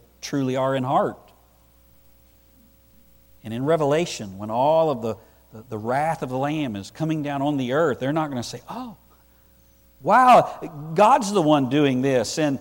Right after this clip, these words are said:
and, and I've been an idiot, and I need to, I need to, to seek his forgiveness, and I need to repent." That's not what they're gonna do. They're gonna shake their fists. They're gonna know it's from God, this verse says,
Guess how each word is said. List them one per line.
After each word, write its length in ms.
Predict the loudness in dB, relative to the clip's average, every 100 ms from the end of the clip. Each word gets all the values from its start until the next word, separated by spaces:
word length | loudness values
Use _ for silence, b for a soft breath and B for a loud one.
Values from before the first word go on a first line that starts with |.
| b b
and, 180 | -12 -8
and 140 | -2
I've 180 | 2 2
been 140 | 2 2
an 100 | 2
idiot, 380 | 2 4 2
and 120 | 2 0
I 120 | 0
need 240 | -2 -2
to, 260 | 2 2 2
I 120 | 0
need 220 | -4 -4
to, 160 | -2 -4 -6
to 120 | -10
seek 280 | -4 -2 0
his 140 | -2
forgiveness, 680 | -2 4 4 4 0 -4 -6
and 120 | -10
I 220 | -6 -4
need 220 | -4 -4 -4
to 80 |
repent." 520 | -2 -2 0 2 2 -2
That's 180 | -6
not 120 | -4 -4
what 120 | -2
they're 100 | -2
gonna 180 | -2 0
do. 220 | 2 2
They're 100 | 2
gonna 140 | -2
shake 260 | -4 -6 -4
their 80 | -6
fists. 560 | -2 2 2 2 -10 -20 B
They're 100 | 2
gonna 220 | 4 4
know 320 | 4 6 6
it's 180 | 4 0
from 200 | -4 -2
God, 260 | 0 0 -2
this 160 | -6
verse 220 | -8 -8
says, 320 | -6 -6 -6